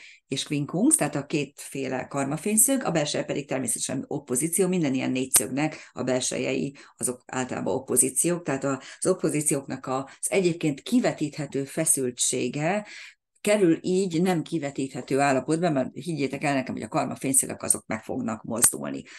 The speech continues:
De mivel ugyanazok a résztvevők, itt nem fogom nektek elemezni, hogy ez most miről szól. Na nézzük a transzcendenségi testeket.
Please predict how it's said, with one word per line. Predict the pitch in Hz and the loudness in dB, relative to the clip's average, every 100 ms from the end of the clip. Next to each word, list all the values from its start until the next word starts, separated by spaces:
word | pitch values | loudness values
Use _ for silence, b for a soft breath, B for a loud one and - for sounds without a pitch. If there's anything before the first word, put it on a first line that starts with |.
| B B | B B
De | - 156 156 160 - | -4 0 2 0 0
mivel | 160 156 | 2 4
ugyanazok | 175 156 139 123 | 4 2 0 -2
a | |
résztvevők, | 139 143 - 143 127 127 - | -2 0 0 -2 -2 -2 -4
itt | - | -8
nem | 120 120 | -6 -6
fogom | - 123 | -6 -4
nektek | 120 - - | -6 -6 -8
elemezni, | - 60 - - | -4 -4 -2 -4
hogy | 55 | -4
ez | - | -6
most | - - | -6 -8
miről | - - - | -8 -6 6
szól. | - - - - | 6 6 0 -4
Na | 160 | 0
nézzük | 190 220 180 | 4 4 2
a | 135 | -2
transzcendenségi | 131 127 127 - - - - - | -4 0 0 0 -4 -6 -6 -8
testeket. | - 151 - - - | -10 -10 -10 -12 -12